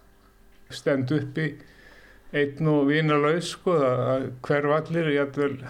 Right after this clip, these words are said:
jafnvel þeir sem ég hafi verið með á leikskóla. Þannig að eftir ákveðinn tíma, við skulum segja, eftir nítján hundruð níutíu og átta, þegar ég verið edrú, það er ég mjög einn í tilverunni, fyrir utan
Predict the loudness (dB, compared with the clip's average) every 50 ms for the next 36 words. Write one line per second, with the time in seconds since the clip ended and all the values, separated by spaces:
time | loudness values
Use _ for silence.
0 | -16 -18 -20 -20 -20 -10 -4 -4 -4 -2 -2 -2 -2 0 0 0 2 2 2 2
1 | 4 2 2 2 2 2 2 2 2 2 2 4 4 2 0 0 -2 -2 -2 -2
2 | -2 -4 -6 -10 -18 -20 -20 -20 -20 -20 -20 -20 -20 -20 -20 -20 -20 -20 -16 -10
3 | -8 -6 -4 -4 -4 -6 -6 -8 -10 -16 -20 -20 -20 -20 -20 -20 _ _ -20 -20
4 | -20 -20 -20 -20 _ -10 -4 -4 -4 -4 -2 -2 0 2 2 2 0 0 0 0
5 | 0 0 -2 -2 -2 0 2 2 2 2 2 0 0 0 -2 0 0 0 0 2
6 | 2 2 0 0 -2 -6 -12 -20 -18 -16 -16 -14 -14 -16 -12 -10 -8 -8 -6 -4
7 | 0 2 2 2 2 2 0 -2 0 0 2 2 2 2 2 0 0 0 -2 -2
8 | -4 -4 -2 0 0 0 2 2 2 2 2 2 0 0 -2 -4 -4 -6 -6 -6
9 | -10 -20 -20 _ -20 _ _ _ _ -20 -20 -20 -20 -20 -20 -20 -6 -2 0 2
10 | 2 2 2 0 0 2 4 4 4 4 2 0 -2 -4 -4 -2 0 0 2 2
11 | 2 0 0 -2 -2 0 0 2 2 0 0 0 0 2 2 0